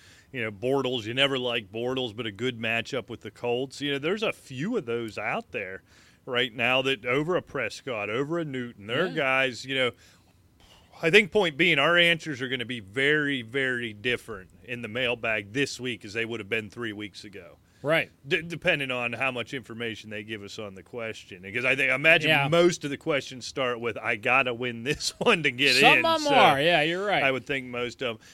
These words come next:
Speaker 1: And one other thing, Rick, I, I was sit-, sitting in the tree stand yesterday, seven hundred degrees and no deer moving because the weather was rotten. So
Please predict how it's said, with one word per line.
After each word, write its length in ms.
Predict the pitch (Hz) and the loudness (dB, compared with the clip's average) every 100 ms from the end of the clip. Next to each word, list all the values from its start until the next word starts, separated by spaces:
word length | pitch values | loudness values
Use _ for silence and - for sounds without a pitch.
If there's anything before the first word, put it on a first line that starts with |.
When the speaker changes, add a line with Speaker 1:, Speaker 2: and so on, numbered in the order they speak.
| - | -4
Speaker 1:
And 100 | 294 | 2
one 160 | 349 | 4
other 200 | 311 196 | 6 4
thing, 300 | 147 156 127 | 0 0 0
Rick, 260 | 123 123 143 | -2 -4 -2
I, 260 | 139 147 | -2 2
I 20 | 156 | 2
was 180 | 143 - | 2 -4
sit-, 340 | - 233 165 | -4 -4 -4
sitting 240 | - 208 | -6 -4
in 80 | 175 | -4
the 80 | 151 | -6
tree 260 | - 165 151 | -4 -2 -2
stand 540 | - 139 120 117 113 - | -4 -2 0 0 -4 -8
yesterday, 680 | 123 123 - 120 117 117 117 | -4 -4 -4 -8 -2 -2 -2
seven 520 | - - - 143 131 | -8 -12 -4 -4 -4
hundred 440 | 113 135 135 123 117 | -8 -10 -8 -8 -8
degrees 540 | 117 110 120 120 113 | -10 -8 -8 -8 -8
and 100 | 110 | -10
no 140 | 117 113 | -8 -8
deer 320 | 110 120 131 | -8 -6 -6
moving 460 | 117 113 107 110 | -6 -8 -8 -10
because 380 | 107 107 117 104 | -10 -8 -8 -8
the 120 | 104 | -10
weather 320 | 104 120 117 107 | -6 -4 -4 -6
was 160 | 92 | -10
rotten. 480 | 95 95 98 95 117 | -12 -10 -12 -12 -14
So 440 | - 120 110 110 | -10 -6 -4 -6